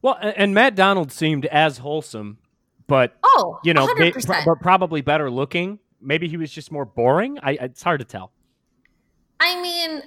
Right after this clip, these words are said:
Speaker 2: <sighs> I really hope he's on Paradise because I need, I need more of Matt Donald. I, I'm still baffled he was cut in the first round. It makes absolutely no sense.
Speaker 1: <laughs>
Speaker 2: <sighs>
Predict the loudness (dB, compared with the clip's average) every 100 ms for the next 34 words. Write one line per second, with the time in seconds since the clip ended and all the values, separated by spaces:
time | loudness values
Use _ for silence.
0 | _ -12 -12 -14 -20 -12 -4 -2 -2 -2
1 | -2 -4 -6 -6 -6 -8 -8 -10 -10 -12
2 | -12 -12 -14 -16 _ _ _ -10 -6 -2
3 | 0 0 -2 -6 -8 -10 -8 -4 -4 -4
4 | -6 -8 _ _ -6 -4 -4 -6 -8 -6
5 | -6 -6 -10 -10 -8 -8 -10 -10 -14 -14
6 | -6 -6 -6 -12 _ _ _ _ _ -20
7 | _ _ -4 -4 -2 -6 -2 -4 -4 -6
8 | -8 -8 -14 -20 -18 -18 -14 -12 -12 -14
9 | -18 -16 -14 -12 -14 -16 -8 -6 -4 -6
10 | -8 -6 -6 -6 -10 -10 -12 -12 -12 -12
11 | -12 -12 -16 -16 -16 _ _ _ _ -20
12 | -20 _ -8 -8 _ _ _ _ _